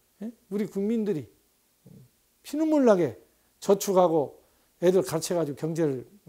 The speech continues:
만들어냈는데, 예, 그게 가장 중요한 거라고 했어요. 중소기업의 열정도 중요했다.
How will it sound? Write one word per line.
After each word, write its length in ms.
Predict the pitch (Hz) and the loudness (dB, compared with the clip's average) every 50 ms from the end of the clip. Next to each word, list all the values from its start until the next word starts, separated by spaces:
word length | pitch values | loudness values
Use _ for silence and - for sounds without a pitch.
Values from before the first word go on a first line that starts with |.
| - - - | -20 -20 -14
만들어냈는데, 960 | 135 139 147 151 139 143 120 120 123 131 135 120 110 110 131 139 123 113 - _ _ _ | -10 -8 -8 -6 -6 -8 -8 -8 -10 -12 -12 -12 -12 -10 -10 -10 -10 -12 -16 _ _ _
예, 220 | - - - - - _ _ _ _ | -20 -20 -20 -20 -20 _ _ _ _
그게 160 | - 220 233 | -2 0 0
가장 300 | - - 180 180 190 175 | 2 2 2 2 2 0
중요한 240 | 147 156 151 127 123 | -2 -4 -6 -8 -8
거라고 220 | 117 110 104 110 | -12 -14 -16 -18
했어요. 160 | - _ _ _ _ _ _ _ _ _ _ 143 _ _ _ _ _ _ _ _ _ _ _ _ _ _ _ _ _ _ _ _ _ _ _ _ _ _ _ _ _ _ _ _ _ _ _ _ _ _ _ _ _ _ - | -20 _ _ _ _ _ _ _ _ _ _ _ _ _ _ _ _ _ _ _ _ _ _ _ _ _ _ _ _ _ _ _ _ _ _ _ _ _ _ _ _ _ _ _ _ _ _ _ _ _ _ _ _ _ -8
중소기업의 640 | - 226 262 285 220 240 262 214 214 226 202 180 170 | -2 0 0 2 2 2 0 2 0 0 2 2 2
열정도 400 | 175 180 175 202 185 180 185 175 | 0 0 -2 -4 -4 -4 -4 -6
중요했다. 400 | - - 220 214 185 _ _ | -6 -10 -18 -20 -20 _ _